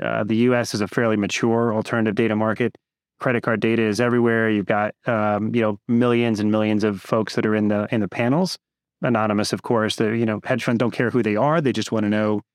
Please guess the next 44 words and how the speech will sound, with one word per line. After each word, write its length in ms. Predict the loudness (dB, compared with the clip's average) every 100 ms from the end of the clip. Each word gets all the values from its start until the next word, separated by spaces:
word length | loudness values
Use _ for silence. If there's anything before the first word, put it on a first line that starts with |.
| _
how 100 | -2
many 200 | 0 0
people 320 | 0 -2 0
are 80 | 0
in 80 | 2
Walmart 400 | 2 2 0 0
versus 280 | 0 -2 -4
Target. 460 | -2 -2 -2 -4 -8 _ _ _ _
Um, 440 | -4 -2 0 -2 -4
but 220 | -2 -2
the 80 | -2
frequency 560 | -2 -2 0 -2 0 0
of 60 |
that 160 | 2 0
information, 480 | 0 0 0 0 -2
how 160 | -2
quickly 360 | 0 -4 0 0
it 60 | 0
updates, 720 | -2 _ 0 0 -2 -6 -8 -4
uh, 240 | -2 -2
how 160 | 0 -2
broad 640 | 0 0 2 2 0 -2 -8 _ _ _ -4
the 140 | -2
sectors 520 | 0 -2 -2 0 2
are, 320 | 2 2 0
I 100 | -2
think 220 | 0 0 0
be-, 160 | -2
it 140 | -2 -2
becomes 380 | -2 0 0 0
important. 640 | 0 0 0 2 0 -2 _ _ _ _ -4
Uh, 160 | -2 0
and 80 |
just 140 | 0 0
take 160 | 0
you 80 | 0
back 220 | 0 -2
to, 240 | 0 0 2
like, 200 | 0 -2
the 100 | -6
twenty 320 | -2 0 0
fourteen 500 | 2 0 0 0 0
area, 320 | 2 0 0
uh, 480 | -2 -4 -2 -2 -2